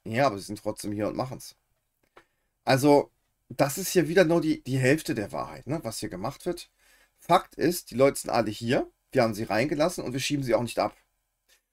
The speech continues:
Und wir verschleiern die Taten auch noch und betiteln jeden, der Passdeutscher ist, als Deutschen offiziell, um zu verschleiern, was schlimm gelaufen ist. Und ich bin sicher, dass der Staat auf gewissen Straftaten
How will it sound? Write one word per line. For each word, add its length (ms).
Und 180
wir 80
verschleiern 560
die 80
Taten 320
auch 160
noch 180
und 320
betiteln 460
jeden, 340
der 140
Passdeutscher 600
ist, 140
als 220
Deutschen 420
offiziell, 640
um 160
zu 100
verschleiern, 500
was 120
schlimm 260
gelaufen 440
ist. 180
Und 160
ich 140
bin 120
sicher, 200
dass 160
der 80
Staat 320
auf 100
gewissen 260
Straftaten 760